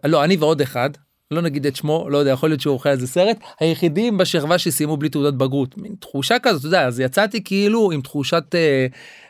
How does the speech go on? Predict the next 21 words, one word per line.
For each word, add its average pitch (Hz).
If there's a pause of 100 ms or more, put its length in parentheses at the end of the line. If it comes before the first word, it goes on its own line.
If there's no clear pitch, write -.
נקרא 147
לזה 170
תחושת 147
כישלון. 131 (640)
אך-, -
כי -
אחרי -
שאתה -
מנסה 156
הרבה 143 (500)
זמן 139
ולא 143
מצליח, 156
זה 131
מאוד 143
קשה -
להרים 113
את 107
הראש. 107 (580)
אה, 131 (1500)
ו-, 123